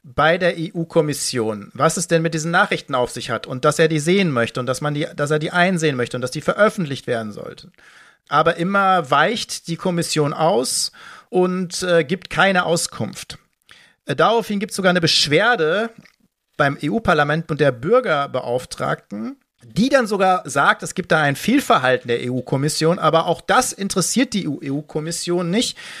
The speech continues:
weil die E-U-Kommission, und schon das ist wieder eigentlich Bananenrepublik und nicht Demokratie, darf ignorieren, was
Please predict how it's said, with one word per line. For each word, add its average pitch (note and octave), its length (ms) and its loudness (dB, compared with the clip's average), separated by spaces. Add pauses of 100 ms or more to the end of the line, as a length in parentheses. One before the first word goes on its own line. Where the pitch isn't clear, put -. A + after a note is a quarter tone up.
(160)
weil E3 260 4
die E3+ 200 -6
E-U-Kommission, F3+ 800 0
und D#3 140 -4
schon E3 280 0
das A#3 220 2
ist G#3+ 200 -6
wieder F3+ 440 2
eigentlich G3+ 360 0
Bananenrepublik D#3+ 1040 0
und D3+ 160 -6
nicht G3+ 240 -2
Demokratie, F3+ 800 0 (400)
darf F#3 440 2
ignorieren, G3+ 1120 0 (500)
was C#3+ 480 0